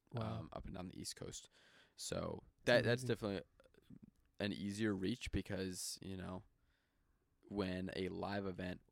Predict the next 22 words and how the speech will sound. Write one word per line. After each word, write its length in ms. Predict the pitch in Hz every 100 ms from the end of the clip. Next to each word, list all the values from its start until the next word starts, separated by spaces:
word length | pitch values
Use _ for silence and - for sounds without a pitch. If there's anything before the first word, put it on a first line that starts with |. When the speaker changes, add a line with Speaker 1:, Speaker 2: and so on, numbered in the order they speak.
| _
Speaker 2:
wants 420 | - 92 92 92 -
something 380 | 101 101 - -
from 160 | 90 -
us, 480 | 101 - - - - _ _ _ _ _ _ _ _ 98
well, 200 | 90 - -
I'll 100 | 101
just 140 | 95 -
say 120 | 73
in 80 | -
period. 460 | - 82 55 62 _ _ _
Well, 240 | 117 110 - - -
oh, 120 | 185
we've 220 | - 123
done 200 | 123 151
live 180 | 117 123
events 320 | 110 110 107
in 140 | 90 101
Kentucky 560 | 98 - 120 - 143 - _ _ _ -
Speaker 1:
Oh, 120 | 190
Speaker 2:
as 140 | 233 226
Speaker 1:
wow. 60 |
Speaker 2:
well. 300 | 208 113 127